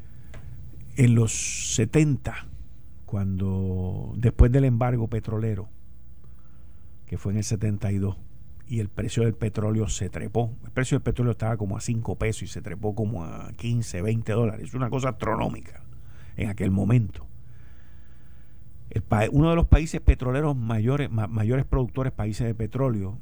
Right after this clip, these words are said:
en aquel momento, era Venezuela.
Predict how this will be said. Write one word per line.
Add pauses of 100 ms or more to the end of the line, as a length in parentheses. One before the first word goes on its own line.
(440)
en
aquel
momento, (920)
era
Venezuela.